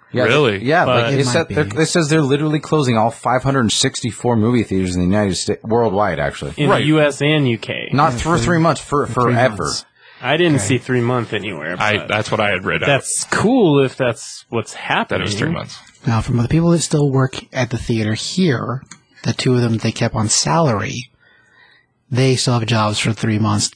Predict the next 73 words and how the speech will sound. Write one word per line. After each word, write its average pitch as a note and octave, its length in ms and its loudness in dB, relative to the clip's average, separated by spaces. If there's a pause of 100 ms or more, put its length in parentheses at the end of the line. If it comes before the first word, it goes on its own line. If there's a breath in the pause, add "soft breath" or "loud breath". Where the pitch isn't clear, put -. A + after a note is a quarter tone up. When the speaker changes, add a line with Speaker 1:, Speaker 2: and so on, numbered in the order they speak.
Speaker 4:
And B2 260 -2
at A#2 240 -2
the B2 100 2
end C3 120 4
of C3+ 40 0
the B2+ 80 -4
three B2 220 0
months, C3+ 440 2 (200 loud breath)
Speaker 3:
What B2 160 2
are A2+ 60 2
they B2+ 100 -2
Speaker 4:
they'll A#2+ 100 0
Speaker 3:
doing? A#2+ 220 2
Just A#2 160 0
sitting B2 180 2
at A2+ 100 2
Speaker 4:
reevaluate. B2 240 2
Speaker 3:
home? G#3 100 -6 (380 loud breath)
Speaker 4:
I A#2+ 120 -6
guess C#3 340 0
just - 240 0 (180)
administrative, A#2 680 0
nothing. G#2+ 560 2
I A#2+ 100 -2
have A#2 100 2
no A2 140 2
idea. G#2+ 400 0
Speaker 2:
Can B2 140 2
you F3 80 2
say F#3+ 160 0
salary D3 500 0
again? D3 220 0
That D3 80 2
was B2 100 0
perfect. - 560 -8
Speaker 4:
Salary? C#3+ 500 0 (140)
Speaker 2:
No, F#2+ 140 -2
no. F#2+ 180 -4 (100)
Like G#2+ 160 -6
you G#2 60 -6
said A2+ 140 -2
it - 80 -16
before. - 420 -8
Speaker 4:
I A2 80 -2
don't G#2+ 140 0
know. G#2+ 180 0 (460 loud breath)
Speaker 3:
Yeah, E3 160 2
say D#3+ 220 -2
it D#3+ 60 2
like D#3+ 220 0
you C3 140 0
Speaker 4:
I - 60 -2
don't A#2 80 2
Speaker 3:
did A2 100 0
Speaker 4:
know A2 80 -2
Speaker 3:
it - 40 0
Speaker 4:
if - 60 -2
I - 60 0
Speaker 3:
before. D#3+ 160 2
Speaker 4:
said G#2+ 140 0
Speaker 2:
Dude, G#2+ 160 2
you G#2 80 0
had B2 140 0
this G#2+ 120 -2
Speaker 4:
before. A#2 160 0
Speaker 2:
look B2 100 -2
in A2 80 -2
your G2 160 0
eye F2+ 120 -2
of F2+ 120 -8
just - 320 -6
pissed. - 460 -6
Like, F#2+ 180 -6